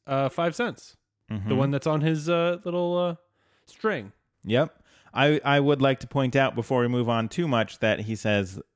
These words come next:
Speaker 2: in his, in his note that in lieu of flowers, please beat yourself in the face with rusty chains.
Speaker 1: That is what he would have wanted.
Speaker 2: It's <laughs> exactly what he would have wanted.
Speaker 1: He also pins it directly to Zoidberg.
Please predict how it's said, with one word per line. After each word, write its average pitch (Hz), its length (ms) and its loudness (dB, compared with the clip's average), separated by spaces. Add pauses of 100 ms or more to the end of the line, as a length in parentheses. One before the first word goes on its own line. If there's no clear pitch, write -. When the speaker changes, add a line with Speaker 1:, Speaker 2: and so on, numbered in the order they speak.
Speaker 2:
in 127 140 2
his, 120 240 2 (680)
in 120 160 0
his 127 220 0
note 117 460 0 (300)
that 113 160 2
in 117 140 2
lieu 139 200 6
of 113 100 2
flowers, 110 560 2
please 202 280 -2
beat 135 200 0
yourself 110 420 0
in 120 80 -4
the 123 60 -4
face 98 320 -2
with 113 180 -6
rusty 98 300 -6
chains. - 680 -2 (440)
Speaker 1:
That 160 180 2
is 180 140 2
what 160 240 2
he 160 120 2
would 151 160 2
have 143 140 -4
wanted. 127 500 -4
Speaker 2:
It's 101 260 -10
<laughs> - 60 -10
exactly 127 520 0
what 90 140 0
he 98 100 -2
would 98 180 -2
have 92 100 -4
wanted. 95 400 -6 (260)
Speaker 1:
He 226 140 4
also 254 240 2
pins 214 320 0
it - 240 -4
directly 160 540 0
to 175 320 -2
Zoidberg. 135 720 -2